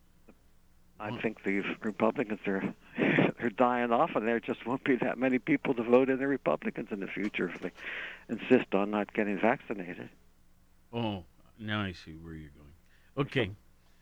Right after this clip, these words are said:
Speaker 1: But the other thing is, you've changed the people that you give, uh, the stock market report. I know you're now giving Goldsberry's
Speaker 2: That's right.
Speaker 1: team a chance at five thirty at night.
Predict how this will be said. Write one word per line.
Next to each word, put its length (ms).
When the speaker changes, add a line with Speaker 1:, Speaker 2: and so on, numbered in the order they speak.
Speaker 1:
But 180
the 100
other 160
thing 200
is, 180
you've 340
changed 480
the 180
people 380
that 180
you 140
give, 260
uh, 260
the 80
stock 280
market 280
report. 440
I 80
know 200
you're 180
now 200
giving 380
Goldsberry's 560
Speaker 2:
That's 220
right. 100
Speaker 1:
team 160
a 40
chance 400
at 140
five 240
thirty 220
at 120
night. 240